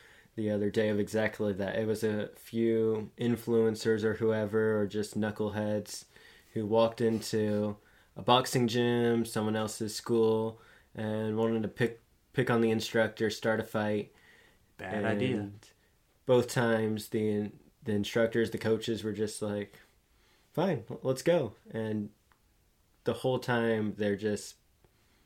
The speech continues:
Speaker 1: beating him up with quotation marks. They were taking it easy on him. They were just talking to them and teaching them a lesson about humility as this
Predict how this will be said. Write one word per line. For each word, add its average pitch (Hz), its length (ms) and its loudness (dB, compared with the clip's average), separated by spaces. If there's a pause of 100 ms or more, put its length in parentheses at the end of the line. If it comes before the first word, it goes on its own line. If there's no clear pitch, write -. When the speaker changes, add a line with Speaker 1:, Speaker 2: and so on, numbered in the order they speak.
(320)
Speaker 1:
beating 151 340 8
him 117 160 6
up 113 160 4
with 110 160 2
quotation 107 560 -2
marks. 92 260 -6
They 123 120 2
were 117 80 2
taking 104 320 -2
it 90 100 -6
easy 101 320 -4
on 98 240 -6
him. 104 200 -10 (380)
They 143 120 8
were 151 80 6
just 147 220 4
talking 120 380 2
to 117 80 2
them 113 400 0 (280)
and 110 140 -4
teaching 117 320 0
them 113 140 0
a 107 80 0
lesson 110 400 -2
about 107 460 -4 (180)
humility 104 760 0 (500)
as 104 300 -6
this - 580 -2